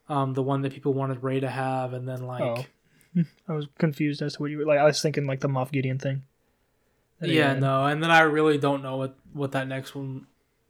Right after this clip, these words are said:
Speaker 1: would be, but
Speaker 2: One was, I, I had
Speaker 1: looking
Speaker 2: no
Speaker 1: forward to
Speaker 2: idea
Speaker 1: finding out.
Speaker 2: about one.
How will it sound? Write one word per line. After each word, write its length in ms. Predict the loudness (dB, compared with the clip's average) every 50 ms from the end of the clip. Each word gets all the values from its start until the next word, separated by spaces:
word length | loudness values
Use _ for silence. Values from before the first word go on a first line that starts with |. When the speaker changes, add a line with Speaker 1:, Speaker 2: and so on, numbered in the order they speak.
| _
Speaker 1:
would 260 | -12 -8 -8 -8 -6 -4
be, 280 | -4 -2 -2 -2 -2 -2
but 300 | -4 -4 -6 -4 0 4
Speaker 2:
One 200 | 4 6 6 6
was, 140 | 6 6 4
I, 280 | 4 4 4 4 4
I 40 | 4
had 80 | 4 4
Speaker 1:
looking 120 | 4 6 6
Speaker 2:
no 60 | 6
Speaker 1:
forward 180 | 6 6 6 4
to 40 | 4
Speaker 2:
idea 100 | 2 2
Speaker 1:
finding 280 | 2 2 0 -2 -2 -2
out. 300 | -2 0 -2 -4 -6 -6
Speaker 2:
about 300 | -6 -4 -2 -2 -2 -2
one. 280 | -4 -6 -8 -8 -10 -12